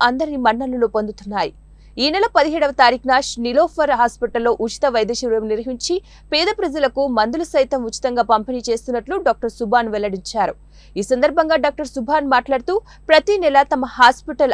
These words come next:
ఆవరణంలో ఉచితంగా ఆరోగ్య శిబిరాన్ని నిర్వహిస్తున్నామని, పేద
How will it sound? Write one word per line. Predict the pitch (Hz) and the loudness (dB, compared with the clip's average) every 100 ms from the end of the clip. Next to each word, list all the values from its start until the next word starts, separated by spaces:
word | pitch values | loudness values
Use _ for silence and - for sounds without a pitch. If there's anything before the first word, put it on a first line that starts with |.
| - | 6
ఆవరణంలో | 226 247 240 233 233 - | 6 6 -4 -2 -2 -2
ఉచితంగా | 233 - 269 247 - | -6 -2 0 4 6
ఆరోగ్య | 233 247 294 262 | 6 6 4 -4
శిబిరాన్ని | 254 226 233 220 | -4 -2 -2 -2
నిర్వహిస్తున్నామని, | 208 220 240 262 233 226 247 349 - - 339 | -2 -2 -6 -4 -2 -2 -2 -6 -14 -6 -2
పేద | 381 | 0